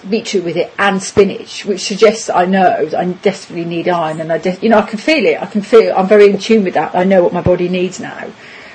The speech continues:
So that suggests in itself I'm just a bit run down. And, um, so no, this is good. I mean, this is a, this is a coaching session which has gone somewhere different than we ne-, we expected, but that's, that's kind of okay, 'cause that's my problem now, isn't it? That's not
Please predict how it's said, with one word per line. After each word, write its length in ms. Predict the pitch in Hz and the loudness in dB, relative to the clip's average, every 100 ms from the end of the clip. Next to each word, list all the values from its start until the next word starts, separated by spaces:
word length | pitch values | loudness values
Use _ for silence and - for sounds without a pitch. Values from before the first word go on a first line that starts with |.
| - | -14
So 140 | - 202 | 0 4
that 180 | 214 | 4
suggests 380 | 208 - 190 - | 0 -2 -4 -2
in 80 | 185 | -8
itself 360 | 220 208 196 180 | -2 0 2 0
I'm 120 | 160 | -8
just 200 | 160 - | -10 -8
a 40 | |
bit 160 | 160 147 | -6 -6
run 180 | 151 147 | -8 -6
down. 400 | 147 143 143 - | -6 -6 -8 -10
And, 280 | 160 160 151 | -10 -10 -8
um, 400 | 160 151 147 156 - - - - - - | -8 -8 -10 -14 -20 -20 -20 -20 -20 -6
so 120 | 302 | 0
no, 180 | 415 392 | 4 6
this 180 | 359 | 6
is 80 | 415 | 4
good. 280 | 403 - 202 | 6 6 6
I 40 | 233 | 4
mean, 140 | 240 | 4
this 160 | 269 - | 2 -2
is 80 | 311 | -6
a, 100 | - - - - - - - | -6 -12 -20 -20 -20 -14 -2
this 180 | - 330 | 0 0
is 80 | |
a 40 | 285 | 2
coaching 320 | - - 240 | 4 4 4
session 320 | - 247 226 | 2 2 2
which 140 | 214 - | 0 0
has 120 | 220 | 4
gone 240 | 233 220 | 6 6
somewhere 300 | 202 220 214 196 | 4 4 6 6
different 300 | 220 202 196 | 2 2 2
than 120 | 196 | 4
we 100 | 196 | 2
ne-, 80 | - - | -2 2
we 260 | 202 185 - | 4 6 2
expected, 520 | - 311 220 202 185 | 2 2 2 0 4
but 80 | 226 | 4
that's, 240 | 226 - | 4 0
that's 240 | - 196 | -2 -2
kind 180 | - 214 | 0 2
of 40 | 202 196 | 4 4
okay, 200 | 277 196 | 4 2
'cause 140 | 202 | 2
that's 200 | 208 - | -2 0
my 80 | 208 | -2
problem 320 | - 190 185 | 0 0 0
now, 200 | 202 208 | 0 2
isn't 240 | 160 180 - | 0 -4 -10
it? 140 | - | -6
That's 200 | 165 - | -6 -4
not 220 | 185 160 | -4 -4